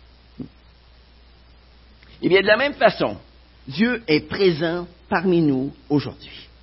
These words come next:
Spirituellement parlant, il est à côté de vous. Aussi sûrement que les ondes qui sont ici à côté de vous.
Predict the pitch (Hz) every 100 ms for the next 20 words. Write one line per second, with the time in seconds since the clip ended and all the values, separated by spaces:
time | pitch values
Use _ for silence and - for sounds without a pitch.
0 | _ - - _ _ - _ _ - -
1 | 269 269 247 - 202 190 185 185 - 185
2 | 165 107 95 104 196 - _ - - 131
3 | 135 139 123 - 175 160 - 160 98 87
4 | - 117 - - _ _ - _ - -
5 | - - - - - - _ - - -
6 | - _ - 196 190 175 - 214 165 139
7 | 151 185 - _ - _ - 123 123 110
8 | 135 143 156 165 151 - - - - 104
9 | - 110 - 120 117 - - 120 - 110
10 | - 113 87 67 80